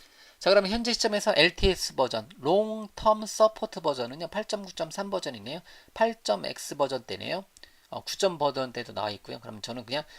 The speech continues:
팔 점 X 버전 때로 엘티에스 버전으로 다운로드 받도록 하겠습니다. 그래서 저장 버튼 누르고요.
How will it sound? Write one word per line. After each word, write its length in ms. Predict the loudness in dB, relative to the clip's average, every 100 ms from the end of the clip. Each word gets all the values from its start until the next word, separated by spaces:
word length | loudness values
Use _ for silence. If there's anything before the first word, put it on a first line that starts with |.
| -8
팔 180 | -6 -4
점 160 | -4
X 240 | -4 -6 -6
버전 300 | -6 -6 -8
때로 260 | -8 -6 -4
엘티에스 440 | -4 -2 -4 -4
버전으로 560 | -6 -6 -8 -6 -4 -4 -10 _ -6
다운로드 340 | -4 -4 -6
받도록 480 | -10 -10 -10 -14 -10
하겠습니다. 680 | -10 -10 -14 -8 -4 -4 -8 _ _ -20 -20 _ _
그래서 220 | -14 -12
저장 320 | -10 -6 -6
버튼 240 | -6 -12 -14
누르고요. 540 | -16 -14 -4 -2 -2